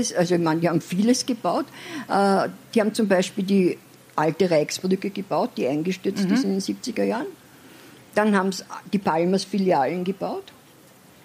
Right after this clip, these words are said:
Speaker 1: also
Speaker 2: Aha.
Speaker 1: ausgestattet.
Speaker 2: De-, designt.
Speaker 1: Äh, designt. Dann haben sie die Kirche am Tabor, gibt's eine Kirche, weiß nicht, ob du die
Speaker 2: Mhm.
Speaker 1: kennst.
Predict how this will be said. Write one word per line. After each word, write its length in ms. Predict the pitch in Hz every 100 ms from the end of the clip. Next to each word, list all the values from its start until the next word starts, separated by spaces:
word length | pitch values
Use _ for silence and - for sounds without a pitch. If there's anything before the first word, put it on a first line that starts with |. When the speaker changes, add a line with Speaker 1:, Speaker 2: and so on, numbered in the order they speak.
| -
Speaker 1:
also 220 | - 185 202
Speaker 2:
Aha. 140 | 156
Speaker 1:
ausgestattet. 760 | 160 - 156 180 160 190 196 - - - - - -
Speaker 2:
De-, 80 |
designt. 640 | - 208 - 165 151 147 - -
Speaker 1:
Äh, 120 | 165 160 - -
designt. 580 | - - 123 190 196 - -
Dann 200 | 185 180
haben 280 | 180 175
sie 140 | 175 -
die 240 | 196 185 185 -
Kirche 540 | 214 226 151 165 226
am 240 | 165 175
Tabor, 460 | 147 135 180 208 175 -
gibt's 220 | - 202 -
eine 100 | 214
Kirche, 280 | 208 202 196
weiß 140 | 165
nicht, 100 | 180
ob 140 | 135
du 60 | 185
die 120 | 185
Speaker 2:
Mhm. 40 | 185
Speaker 1:
kennst. 340 | 214 247 311